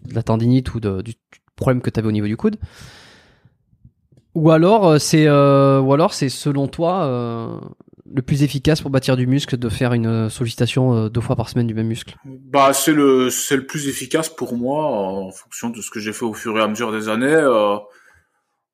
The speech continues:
Speaker 2: voilà, un petit rappel, ça fait pas de mal, quoi. À la base, je faisais des rappels que pour les pecs, parce que mon point faible, c'était les pecs, mais je me suis dit, bon, si je fais des rappels biceps, j'aurai plus de biceps. Si je fais un rappel triceps, <laughs> j'aurai plus de triceps.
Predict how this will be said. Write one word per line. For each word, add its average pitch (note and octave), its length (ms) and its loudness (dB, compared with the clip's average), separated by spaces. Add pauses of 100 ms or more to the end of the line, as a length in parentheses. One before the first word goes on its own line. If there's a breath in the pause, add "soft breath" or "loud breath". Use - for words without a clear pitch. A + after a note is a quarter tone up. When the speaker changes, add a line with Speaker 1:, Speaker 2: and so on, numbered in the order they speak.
Speaker 2:
voilà, G3+ 260 2
un D#3 120 2
petit - 200 -6
rappel, A#2 340 0
ça - 100 -12
fait A#2 180 -10
pas B2+ 120 -4
de C#3+ 60 -6
mal, F#3 260 -4
quoi. A#2+ 260 -14 (1200)
À B2 60 4
la C#3 80 6
base, F3 180 4
je D#3+ 60 0
faisais C#3+ 160 0
des C#3+ 100 2
rappels C#3 320 2
que D3+ 100 -4
pour C3 200 0
les C3 80 2
pecs, E3 220 -2
parce - 120 -14
que A#2 300 -2
mon A2+ 180 -2
point A#2+ 160 -4
faible, D3 220 -2
c'était B2+ 220 -4
les B2 100 -2
pecs, C#3 240 -2
mais A2+ 100 -4
je A2 80 -10
me A2+ 80 -6
suis A#2 160 -10
dit, C#3 140 0
bon, C3+ 280 -2
si A#2 120 -10
je - 80 -8
fais B2 120 -6
des A#2+ 100 0
rappels A#2+ 320 0
biceps, B2+ 360 -6
j'aurai B2 180 -4
plus A#2 160 -14
de A#2+ 60 0
biceps. C#3+ 380 -4
Si - 100 -20
je - 140 -14
fais C3+ 80 -4
un A#2+ 60 2
rappel B2+ 320 -2
triceps, - 520 -2
<laughs> E3+ 60 -4
j'aurai D#3+ 260 2
plus D#3 200 -8
de D3 80 -6
triceps. E3+ 500 -8